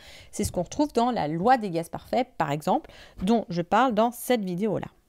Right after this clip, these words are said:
Mais on voit aussi que si les particules ont plus de vitesse, alors elles vont aller plus loin, elles vont prendre plus de place. Et du coup, quand la température augmente, le volume occupé par les corps augmente aussi.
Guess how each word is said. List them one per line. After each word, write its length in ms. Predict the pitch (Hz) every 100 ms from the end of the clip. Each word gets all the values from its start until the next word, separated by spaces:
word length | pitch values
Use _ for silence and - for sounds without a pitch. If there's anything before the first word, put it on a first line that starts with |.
| _ _ _ _ _ _ -
Mais 80 | 214
on 140 | 240
voit 160 | 269 294
aussi 260 | - 302
que 100 | 247
si 200 | - -
les 160 | 214 196
particules 500 | 220 - 226 - 240
ont 100 | 165 -
plus 220 | 233 208
de 120 | 175
vitesse, 600 | 165 156 156 175 247 - -
alors 320 | 202 233 294 -
elles 160 | 196
vont 240 | 180 247 254
aller 300 | 190 190 269
plus 340 | - - 240
loin, 260 | 226 220 277 -
elles 140 | 196
vont 140 | 190 226
prendre 300 | - 269 247
plus 340 | - 311 226
de 120 | 208
place. 600 | 214 _ 254 240 214 - - - - - -
Et 120 | -
du 160 | 220 214
coup, 260 | - 320 403 523 _ _
quand 100 | -
la 140 | 214 190
température 640 | 226 208 208 190 190 175 - _
augmente, 580 | 277 330 220 175 262 - _
le 140 | - 190
volume 520 | 180 214 302 294 226 - -
occupé 360 | 247 - 226 226
par 340 | 180 165 156 -
les 200 | 170 156
corps 420 | - 214 330 - _ - - -
augmente 400 | 302 262 254 -
aussi. 200 | 170